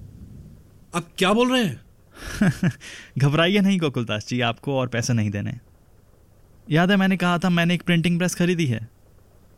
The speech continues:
Speaker 2: बस ऐसा समझ लीजिए कि वो अखबारों के अलावा और भी बहुत कुछ छाप लेती है।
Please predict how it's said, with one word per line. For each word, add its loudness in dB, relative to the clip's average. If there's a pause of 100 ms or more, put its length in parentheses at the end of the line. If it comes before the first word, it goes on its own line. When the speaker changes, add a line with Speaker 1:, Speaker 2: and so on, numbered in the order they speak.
(260)
Speaker 2:
बस 0
ऐसा 2
समझ 2
लीजिए 2
कि 0
वो 2
अखबारों 0
के 0
अलावा 2
और 2
भी 2
बहुत -2
कुछ -6
छाप -4
लेती -6
है। -12